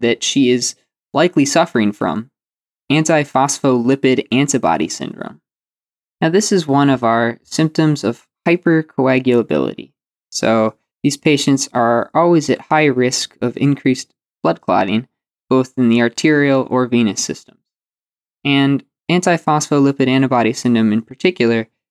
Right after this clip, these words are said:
is often associated with recurrent pregnancy loss. It can be primary, in which case the patient has antiphospholipid antibodies, but no other autoimmune disorder, or secondary, in which case they also have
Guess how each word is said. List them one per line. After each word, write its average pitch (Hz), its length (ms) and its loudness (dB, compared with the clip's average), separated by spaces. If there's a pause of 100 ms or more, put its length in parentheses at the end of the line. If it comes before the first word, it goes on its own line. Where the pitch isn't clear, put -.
(240)
is 143 320 -2
often 143 300 0
associated 127 580 0
with 117 220 -2
recurrent 147 500 -4
pregnancy 120 460 -4
loss. - 400 -10 (640)
It 190 140 -4
can 170 160 2
be 139 100 2
primary, 139 680 0 (200)
in 143 140 2
which 131 220 -2
case 135 240 0
the 143 120 -8
patient 151 400 -4
has 135 220 0
antiphospholipid 131 1080 -2
antibodies, 110 720 -2 (320)
but - 100 -4
no 143 200 2
other 135 240 0
autoimmune 107 460 2
disorder, 98 540 -4 (540)
or 175 100 2
secondary, 110 720 -2 (180)
in 123 100 0
which 113 180 -2
case 120 240 -2
they 113 140 0
also 147 360 -2
have 107 340 -2